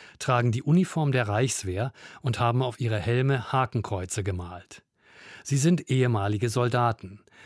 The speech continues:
Aber nach dem Ersten Weltkrieg haben sie als Angehörige sogenannter Freikorps quer durch Deutschland vor allem Arbeiteraufstände niedergeschlagen. Jetzt wollen sie die Regierung stürzen, weil die die Auflösung ihrer Einheit angekündigt hat,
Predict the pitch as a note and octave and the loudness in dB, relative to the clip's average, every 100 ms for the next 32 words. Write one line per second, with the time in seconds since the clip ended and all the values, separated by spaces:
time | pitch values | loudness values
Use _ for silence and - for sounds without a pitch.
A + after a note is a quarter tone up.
0 | - - - B2+ B2 C3 A#2 E3 E3 F3+ | -20 -20 -6 0 2 2 2 0 0 0
1 | G3 C#3 D#3+ - - G#3+ - D3+ C#3+ B2 | 0 2 2 0 -2 -2 0 0 0 0
2 | C#3 C3+ B2 - - D3 D#3 C#3 D3 C3+ | 0 0 -2 -4 -2 0 2 2 0 0
3 | C3 A#2 A#2+ A#2 A2 B2 A2 - B2 F#3+ | 0 0 0 2 0 -2 -4 -2 0 0
4 | - G2+ B2 D#3+ - - - - - - | 0 -2 0 -2 -8 -14 -20 -20 -12 -2
5 | C#3 E3+ F3+ - C#3+ C3+ - D3+ C#3+ - | 2 2 2 0 0 0 0 0 0 -4
6 | C3+ C#3+ D3+ - D3+ C3+ G#2 A#2 A#2 A2 | 0 2 2 2 2 2 0 0 -2 -2
7 | - - G#2+ B2+ B2+ C#3 A#2 F#2 F2+ G#2+ | -2 0 2 4 4 4 2 -2 -4 -6
8 | E2+ F2 G#2 _ _ _ - - - A#2+ | -6 -12 -18 _ _ _ -20 -20 -4 2
9 | D#3 F#3+ - D#3 E3 E3 D3+ D#3+ D#3 D3+ | 2 0 -4 0 2 4 2 2 4 4
10 | D#3+ A3 A2 F#2+ - G2 G2 - E3+ C3+ | 4 2 2 -2 -2 -4 -2 0 -2 0
11 | B2+ A#2+ A#2 E3+ G3 F3 E3 C3 F3+ A2+ | 0 0 2 2 2 0 0 -2 -2 -2
12 | G#2+ G2+ C3+ C#3+ C3+ B2+ C#3+ D#3+ G#2 F#2+ | -2 0 -2 0 0 0 0 2 2 -2
13 | - G#2+ G2 G2 G2+ F#2 F2+ - F#2+ - | -2 -2 -2 -4 -6 -6 -6 -8 -8 -10